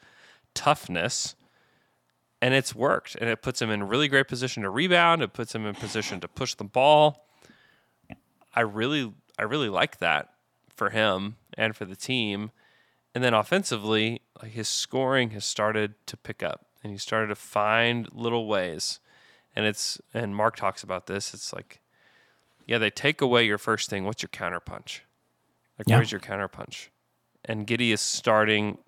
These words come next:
Speaker 1: to, for me, I feel like he's starting to figure that out. You know, he had seventeen, thirteen, and six, only two turnovers in that game, which I think is a, is a big thing, to have six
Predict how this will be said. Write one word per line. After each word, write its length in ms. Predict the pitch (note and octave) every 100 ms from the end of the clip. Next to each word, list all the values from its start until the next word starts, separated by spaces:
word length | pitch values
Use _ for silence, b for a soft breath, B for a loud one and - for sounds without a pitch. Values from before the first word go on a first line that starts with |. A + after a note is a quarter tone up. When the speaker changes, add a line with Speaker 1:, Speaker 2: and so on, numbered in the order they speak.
| -
Speaker 1:
to, 140 | - - _ _ _
for 140 | - A2+
me, 160 | A#2
I 40 | A2
feel 180 | -
like 80 | A2
he's 140 | - -
starting 300 | - D3+ G2+
to 60 |
figure 300 | - B2 G#2
that 180 | F2+ C#2+
out. 240 | F2 D2 - _ b b b b
You 80 | G#2+
know, 20 |
he 260 | G#2+ A2 G#2
had 220 | G#2+ G2+
seventeen, 680 | - B2 A#2+ G#2+ - A2 G#2
thirteen, 400 | - A2 G#2 A2
and 160 | F#2+ F#2
six, 500 | - A2 - - - _ _ _ _ _ _ _ _ -
only 240 | A#2+ A#2+
two 220 | G#2+ C#3
turnovers 800 | C3+ A#2+ A2+ G2 E2+ D#2 - - _ _ _ -
in 80 | G#2
that 200 | F2+ -
game, 280 | - - - _ _ _ _ _ _ _
which 180 | A#2+ A#2+
I 80 | A2
think 200 | B2+ A2
is 120 | G2+
a, 120 | F#2+ -
is 140 | A2+ G#2+
a 60 |
big 260 | F#2+ G#2 -
thing, 320 | G#2 E2 E2 _
to 120 | -
have 220 | G2+ G2 - _ _ _ _
six 500 | - - A#2+ - -